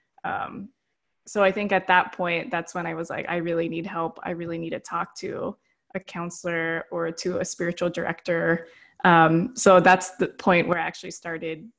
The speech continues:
um, doing therapy and spiritual direction. Um, and because I was in a graduate program that encouraged that, um, it was really helpful because the resources were actually, like, available to me,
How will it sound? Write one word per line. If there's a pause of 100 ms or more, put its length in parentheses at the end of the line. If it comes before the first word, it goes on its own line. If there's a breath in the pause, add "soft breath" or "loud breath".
(100)
um, (180)
doing
therapy
and
spiritual
direction. (380)
Um,
and
because
I
was
in
a
graduate
program
that
encouraged
that, (400 soft breath)
um,
it
was
really
helpful
because (440)
the
resources
were
actually,
like, (400)
available
to
me,